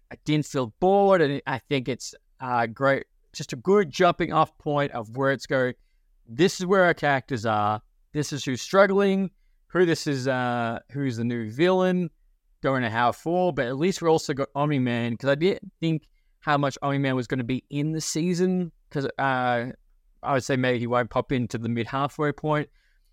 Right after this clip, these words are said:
but I really do like they did do the Dark Fate stat. You actually got to see what would happen if Mark did join Omni-Man. I think that was a great way, as a good launching point after the last season, to see where this could go,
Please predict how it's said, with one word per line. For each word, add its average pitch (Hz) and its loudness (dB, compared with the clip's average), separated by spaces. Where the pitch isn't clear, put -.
but 151 -2
I 143 4
really 170 2
do 170 0
like 165 4
they 135 0
did 127 -2
do 147 0
the 131 -2
Dark 123 2
Fate - -2
stat. 113 -2
You 139 0
actually 147 2
got 143 2
to 151 -6
see 143 -2
what 123 -4
would 127 -2
happen 131 -4
if 117 -6
Mark 120 0
did 127 -4
join 120 0
Omni-Man. 120 0
I 110 -8
think - -2
that 131 0
was 131 -4
a 123 -4
great 127 0
way, 127 -2
as 123 0
a 117 -4
good 127 -2
launching 131 -2
point 127 -4
after 120 0
the 117 -2
last 107 0
season, 185 2
to 135 -2
see 131 -2
where 120 -2
this 113 -4
could 107 -12
go, 120 0